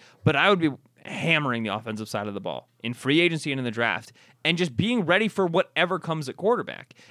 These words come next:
And I know, like, it's been a, a, a grassroots push from, like, the analytics community that the Bears go for two quarterbacks in this class, right? Like, I, I keep saying, like, whoever their young quarterback is, Justin Fields or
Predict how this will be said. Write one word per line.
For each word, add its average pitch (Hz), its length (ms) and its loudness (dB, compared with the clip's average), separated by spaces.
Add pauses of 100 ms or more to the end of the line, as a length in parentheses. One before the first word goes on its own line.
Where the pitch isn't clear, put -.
And 175 300 4 (960)
I 156 120 6
know, 214 180 6
like, 190 220 4 (520)
it's 143 220 0
been 151 200 2
a, 143 140 4
a, 131 60 0
a 135 240 0 (340)
grassroots 135 680 2
push 131 280 2
from, 131 160 -4
like, 117 140 0
the 127 80 0
analytics 120 440 0
community 147 540 2 (320)
that 135 200 4
the 127 100 2
Bears 131 420 4
go 127 320 6
for 113 560 0 (680)
two 180 280 4
quarterbacks 113 840 2 (600)
in 170 220 6
this 127 200 2
class, - 520 -2
right? 120 200 2
Like, 127 120 -2
I, 139 140 4
I 139 100 0
keep 143 180 -4
saying, 139 240 4
like, 117 240 0
whoever 175 340 4
their 135 120 2
young 117 160 -2
quarterback 107 340 0
is, 101 120 -4
Justin 123 300 0
Fields 120 420 2
or 117 360 2